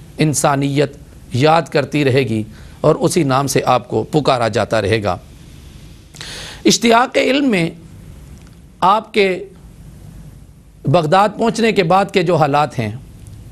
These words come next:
वो भी बड़े हसीन व जमील हैं। आपने सबसे पहले ख़ुद फरमाया कि मैंने कुरान करीम की तालीम हासिल की, कुरान करीम को समझा, मैंने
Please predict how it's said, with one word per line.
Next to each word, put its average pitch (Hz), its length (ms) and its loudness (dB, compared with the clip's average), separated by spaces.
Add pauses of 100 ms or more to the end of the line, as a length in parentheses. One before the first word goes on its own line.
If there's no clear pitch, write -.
वो 180 120 4
भी 202 120 0
बड़े 165 420 2
हसीन 170 280 0
व 185 80 2
जमील 156 320 0
हैं। 151 80 0
आपने 165 300 0
सबसे 175 300 0
पहले 147 240 0
ख़ुद 196 220 -2
फरमाया 120 400 -2 (520)
कि 165 100 4
मैंने 180 260 2
कुरान 175 360 0
करीम 175 240 0
की 196 140 -2
तालीम 185 340 0
हासिल 170 300 0
की, 165 220 0
कुरान 170 340 0
करीम 160 240 0
को 175 120 0
समझा, 175 420 2 (1160)
मैंने 180 340 2